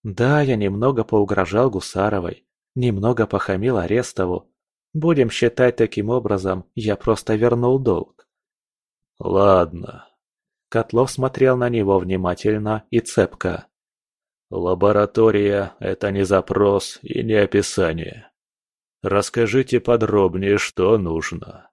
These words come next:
для каких целей, что вы собираетесь там делать, и я предоставлю это, если оно вообще есть в моём распоряжении".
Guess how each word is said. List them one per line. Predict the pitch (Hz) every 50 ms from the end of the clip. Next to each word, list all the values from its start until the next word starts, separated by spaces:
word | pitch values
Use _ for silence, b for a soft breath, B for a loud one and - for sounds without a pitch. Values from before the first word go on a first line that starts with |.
| _ _ _ _ -
для | 110 104 95 92
каких | - 101 101 - - 120 123 - -
целей, | - - - 98 92 90 87 85 85 85 - - _ _ _ _ _
что | - - - - 113 107 113
вы | 120 117
собираетесь | - - 104 98 98 98 110 110 113 107 104 - - 101 - -
там | - 104 98 92 90
делать, | 85 90 104 113 98 85 - - - - - _ _ _ _ _ _ _
и | - 104 98 95
я | 98 95 98 101 104 110 113 113 117 117
предоставлю | 113 - 123 117 107 110 110 110 - - - 92 85 82 85 87 85 85
это, | 82 87 92 98 95 - - 107 110 110 - _ _ _
если | - 113 120 139 139 123 - - - 107
оно | 107 107 107 104 101 98
вообще | 98 95 - - - - 101 92 87
есть | 82 87 90 98 - - -
в | 104
моём | 101 98 92 85 80 85
распоряжении". | 87 92 - - - 95 92 101 104 98 110 120 101 82 80 - - - - -